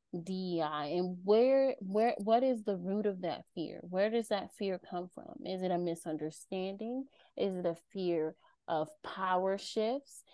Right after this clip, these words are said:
Is it a fear of losing one's power? Where does that fear come from? And I think understanding that will help us understand the future and where we need to go.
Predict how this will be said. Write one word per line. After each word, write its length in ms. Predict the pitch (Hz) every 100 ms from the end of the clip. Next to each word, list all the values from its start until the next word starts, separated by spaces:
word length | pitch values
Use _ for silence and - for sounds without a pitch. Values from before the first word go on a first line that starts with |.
| -
Is 160 | - 190
it 60 |
a 80 | 185
fear 400 | 180 - 190 185
of 120 | 175 170
losing 680 | 170 175 185 202 220 233
one's 320 | 226 233 233 -
power? 640 | - 226 226 233 240 247 _ _ -
Where 460 | 180 196 220 226
does 240 | 226 220 214
that 300 | 196 190 202 -
fear 300 | 202 196 185 196
come 240 | 170 196 -
from? 340 | 254 262 277 - _ _ _ _
And 220 | 196 190
I 200 | - 185 185
think 420 | - 220 226 - - - _ _ _ -
understanding 920 | 196 214 214 214 - 202 196 175 180
that 400 | 190 175 185 185
will 120 | 185
help 320 | 185 185 185 -
us 180 | 180
understand 640 | - 165 165 175 - 156 143
the 80 | 175
future 560 | - 156 - - - -
and 220 | - 165
where 200 | 165 160 160
we 120 | 160
need 220 | 160 156
to 100 | 160
go. 340 | 156 - 76